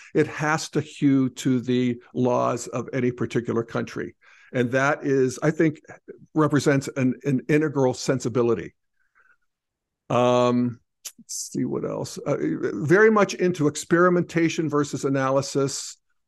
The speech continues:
Um, we're gonna fail forward. That's how he talks to the employees. You know, they're down to two thousand employees from, you know, double or triple that.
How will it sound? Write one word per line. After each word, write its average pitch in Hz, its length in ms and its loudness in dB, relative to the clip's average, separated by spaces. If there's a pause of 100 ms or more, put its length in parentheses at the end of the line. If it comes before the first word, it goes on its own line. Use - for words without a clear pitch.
(320)
Um, 120 480 0 (1500)
we're 147 180 6
gonna 143 160 6
fail 170 400 4
forward. 156 640 4
That's - 640 -4 (120)
how 147 200 2
he 139 120 6
talks 139 420 0
to 151 120 -6
the 143 120 2
employees. 139 520 2
You 262 60 -2
know, 185 140 2
they're 165 120 0
down 160 280 0
to - 60 -2
two 175 200 -4
thousand 151 400 2
employees 143 640 0
from, 123 500 0 (420)
you 127 100 -2
know, 127 100 2
double 147 320 4
or - 100 2
triple 160 360 -2
that. 92 240 -8